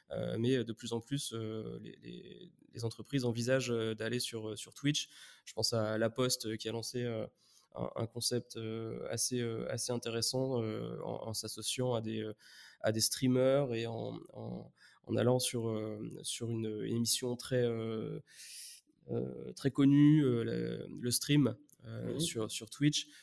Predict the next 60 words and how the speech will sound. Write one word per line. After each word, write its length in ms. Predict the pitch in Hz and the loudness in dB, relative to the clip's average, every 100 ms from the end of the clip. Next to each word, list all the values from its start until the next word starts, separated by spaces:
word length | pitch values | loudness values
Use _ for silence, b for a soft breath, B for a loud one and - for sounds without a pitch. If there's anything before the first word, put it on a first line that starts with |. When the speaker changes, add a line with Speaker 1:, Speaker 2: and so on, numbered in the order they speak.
| B | B
Speaker 1:
Donc 120 | - 117 | -8 -2
on, 300 | 120 120 120 | 0 0 0
on 120 | 123 131 | 0 2
a 80 | |
des 100 | 131 | 2
choses, 300 | 127 156 147 | 2 2 2
euh, 340 | 127 120 117 117 | 2 0 0 -2
intéressantes 460 | 117 120 117 131 | -2 -2 -4 -6
qui 80 | 113 | -6
se 60 | 110 | -6
passent 220 | 113 113 | -4 -2
aussi 180 | - - | -4 -6
sur 160 | - - | -8 -10
Twitch. 300 | - - - _ | -12 -14 -14 _
Ouais. 800 | _ _ - - - - - 139 | _ _ -6 -6 -10 -10 2 6
Speaker 2:
Euh, 360 | 143 147 147 | 6 4 2
une 1300 | 147 139 139 139 135 131 131 127 127 135 143 135 117 | 2 2 2 2 0 0 0 0 -2 -4 -6 -6 -4
petite 300 | 107 143 170 | -2 -2 0
question 380 | - 139 - 165 | 2 4 4 2
qui 160 | 160 139 | 0 0
me, 360 | 127 127 127 | 2 2 0
qui 180 | 127 135 | -2 -4
me 40 | |
vient 160 | 123 135 | -2 0
en 80 | 127 | 0
tête. 300 | 147 175 175 | 2 2 2
Euh, 180 | 131 123 | 2 0
tic-, 280 | - - | -4 0
euh, 260 | 151 139 165 | 2 2 0
alors, 280 | 117 113 - - _ _ | -4 -6 -8 -18 _ _
j'ai 160 | 120 127 | -2 0
plein 140 | 135 | 4
de 60 | 180 | 4
questions 280 | 175 - 170 | 4 0 0
qui 120 | 151 | 2
me 40 | |
viennent 200 | 135 131 | 2 2
en 80 | 127 | 0
tête, 260 | - 147 - B B B B 147 | -4 -8 -8 B B B B 0
euh, 800 | 135 135 131 127 123 120 120 147 | 0 0 -4 -6 -6 -8 -8 -2
et, 320 | 143 156 156 | 4 6 6
et 60 | 131 | 2
je 120 | 120 | 2
me 80 | 131 | 2
demande 240 | 127 151 | 4 4
si 120 | 151 123 | 2 -2
je 40 | |
suis 100 | 147 | -2
dans 120 | 123 | -6
le 40 | 127 | -2
cadre 180 | 143 | -2
du 100 | 123 | -2
podcast 520 | 120 135 - 151 139 - | -2 -4 0 0 0 -2
ou 60 | |
pas, 240 | 117 170 180 B B B - | -2 -2 -2 B B B 2
euh, 300 | 131 131 127 | 4 4 2
<laughs> 180 | 131 - | 0 4
ou 40 | |
sur 240 | 147 - 131 | 6 6 2
un 260 | 113 131 | -4 -10